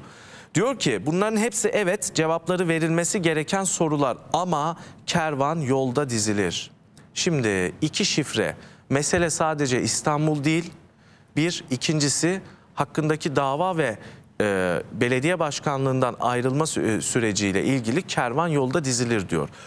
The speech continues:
Bu şunu gösteriyor. Ekrem İmamoğlu genel başkan olma adına İstanbul'dan vazgeçmeye hazır olduğunu gösteriyor. Bir risk almak istiyor. Şimdi olası bir kon-, ku-, e, kurultay, e, <clears throat> muhtemeldir ki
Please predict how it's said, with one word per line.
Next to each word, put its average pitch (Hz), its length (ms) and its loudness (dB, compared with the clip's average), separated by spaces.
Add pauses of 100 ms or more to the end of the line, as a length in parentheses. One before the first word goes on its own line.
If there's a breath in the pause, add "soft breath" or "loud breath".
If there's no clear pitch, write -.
(140 loud breath)
Bu 202 80 2
şunu 185 300 0
gösteriyor. 131 640 0 (420 loud breath)
Ekrem 160 360 -2
İmamoğlu 151 720 0 (680 loud breath)
genel 160 520 0
başkan 131 560 -2 (960)
olma 147 400 2
adına 120 460 0 (760 loud breath)
İstanbul'dan 175 840 2
vazgeçmeye 151 600 0
hazır 143 320 0
olduğunu 113 400 0
gösteriyor. 80 680 -2 (180)
Bir 151 180 2
risk - 260 0
almak 98 360 -2
istiyor. - 340 -6
Şimdi - 420 0
olası 190 420 0
bir 151 120 0
kon-, 190 380 -2
ku-, 135 260 -2
e, 117 40 0
kurultay, 175 580 0 (440 loud breath)
e, 120 60 2
<clears throat> - 0 -
muhtemeldir 160 680 0
ki 208 340 -2